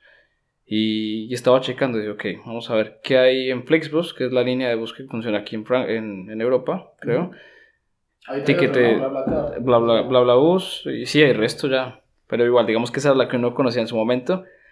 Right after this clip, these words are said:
Speaker 1: Tickets a, a Strasbourg, que no conocía, doce, eh, ocho euros.
Speaker 2: ¿Desde acá?
Speaker 1: Desde acá, desde la Hauptbahnhof.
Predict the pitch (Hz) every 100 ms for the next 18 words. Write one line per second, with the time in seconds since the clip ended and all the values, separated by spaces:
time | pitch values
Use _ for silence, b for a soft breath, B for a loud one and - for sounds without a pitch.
0 | B - 156 151 160 - 151 143 135 139
1 | 135 131 - 156 147 147 151 - - 139
2 | 120 120 143 139 135 156 156 - 160 143
3 | 127 131 110 - 120 117 151 170 156 143
4 | 101 90 - _ _ _ _ _ 139 139
5 | 156 247 - - _ - 135 127 113 -
6 | 127 110 101 113 110 113 113 110